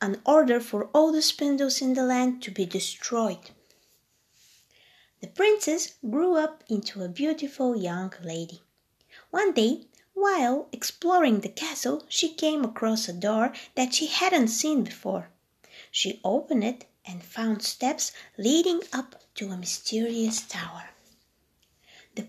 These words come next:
princess walked up the steps and into a dusty room. There she saw a woman busy at a strange wheel with some thread. "Hello, what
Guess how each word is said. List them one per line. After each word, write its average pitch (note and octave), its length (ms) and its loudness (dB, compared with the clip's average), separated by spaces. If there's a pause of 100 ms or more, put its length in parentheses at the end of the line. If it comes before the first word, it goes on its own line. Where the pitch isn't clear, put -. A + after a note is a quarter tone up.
princess F4+ 540 2 (240)
walked A#3+ 360 0 (100)
up G#3 260 -4
the F3+ 100 -8
steps A3 580 -2 (240)
and E4+ 280 0 (340)
into A3 340 0
a F3+ 200 -16
dusty - 340 -2
room. F3+ 400 -8 (720)
There A#3+ 320 8 (100)
she - 240 0
saw F4+ 320 4
a D#4 220 4
woman D#4+ 340 2 (280)
busy C#4 380 0
at G#3 140 -4
a G3 160 -6
strange A#3 460 0
wheel D4 480 2
with C4 180 0
some B3 240 -2
thread. B3 500 -2 (540)
"Hello, D#4+ 640 6 (320)
what F#4+ 280 2